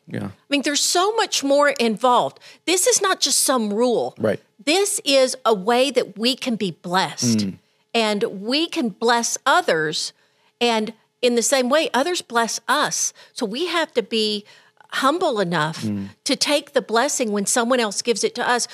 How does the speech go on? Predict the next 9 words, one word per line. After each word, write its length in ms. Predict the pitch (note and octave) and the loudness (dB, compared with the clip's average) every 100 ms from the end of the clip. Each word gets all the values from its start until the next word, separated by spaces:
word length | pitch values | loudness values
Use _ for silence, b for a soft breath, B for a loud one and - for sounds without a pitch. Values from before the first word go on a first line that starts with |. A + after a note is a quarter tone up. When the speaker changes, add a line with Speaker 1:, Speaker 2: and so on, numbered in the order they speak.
| B | B
Speaker 2:
'cause 160 | C4 A#3+ | -4 -2
we'll 140 | F4+ | -2
pay 240 | - E4 | 0 0
it 140 | D4 - | 0 2
forward 220 | B3+ A#3+ | 2 2
eventually. 540 | F#3 G#3+ B3+ - - | 2 0 -2 -8 -8
Speaker 1:
Sure. 200 | - A#2 - _ _ | -2 -4 -4 _ _
Speaker 2:
Like 220 | A#3+ B3 | -4 0
with 180 | C4 | -2